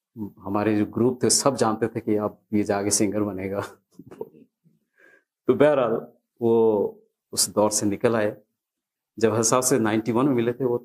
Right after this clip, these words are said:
फ़ोर्टी फ़ाइव minutes की मीटिंग थी मेरी हज़रत साहब से। उस वक्त हज़रत साहब ने सारा कुछ पूछा और प्यार किया, फिर बोसा भी दिया उन्होंने।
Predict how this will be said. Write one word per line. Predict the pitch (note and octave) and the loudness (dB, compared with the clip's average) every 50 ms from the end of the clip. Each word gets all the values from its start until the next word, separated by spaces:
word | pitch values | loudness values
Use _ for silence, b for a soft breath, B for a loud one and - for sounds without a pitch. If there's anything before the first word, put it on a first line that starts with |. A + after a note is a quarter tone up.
| - _ _ | -10 _ _
फ़ोर्टी | A#2+ A2+ A2+ B2 | 0 2 2 -2
फ़ाइव | - - C3+ C3+ | 0 0 0 2
minutes | C3 B2 A#2+ A2+ - | 0 -2 -2 -4 -4
की | - A#2+ | -2 -2
मीटिंग | A2 G#2 - G#2+ G2+ | -2 -2 -2 -4 -4
थी | G2+ | -4
मेरी | G2 F#2 F#2+ F#2+ | -8 -10 -10 -12
हज़रत | F#2+ - _ _ _ _ _ _ _ _ B2 G#2+ F#2 | -14 -14 _ _ _ _ _ _ _ _ -10 -10 -10
साहब | - - - | -10 -12 -14
से। | - - - _ _ _ _ _ _ _ _ _ _ _ | -18 -20 -20 _ _ _ _ _ _ _ _ _ _ _
उस | - E3 - - - | 0 0 2 2 0
वक्त | E3 D#3+ - | 0 0 0
हज़रत | - B2 A#2+ | 0 0 0
साहब | A2+ - A#2+ A#2+ | 0 0 0 -2
ने | A#2+ | -2
सारा | A#2+ - - B2+ A#2 B2 | -4 -4 -4 -4 -4 -4
कुछ | A2+ - A#2 - | -6 -10 -12 -16
पूछा | - _ G2 - - F#2+ F2+ - _ _ _ _ _ _ _ _ _ _ _ _ _ _ _ _ _ _ _ - | -12 _ -14 -12 -12 -16 -16 -16 _ _ _ _ _ _ _ _ _ _ _ _ _ _ _ _ _ _ _ -8
और | G#2+ G#2+ G#2+ G#2+ A2 - _ | -6 -4 -4 -4 -6 -6 _
प्यार | - A2 A2 A#2 A2+ | 0 0 2 2 0
किया, | G#2+ - A2+ A2+ A2 | -2 0 0 0 0
फिर | A2+ - G#2 | -2 -4 -2
बोसा | F#2 A2 G2+ - A#2 A2+ | 0 0 2 2 0 0
भी | G#2+ G#2 | 0 0
दिया | G2 G2 G2+ F#2+ | 0 0 0 0
उन्होंने। | G2 G2 F#2 F2 - | -2 -4 -10 -12 -14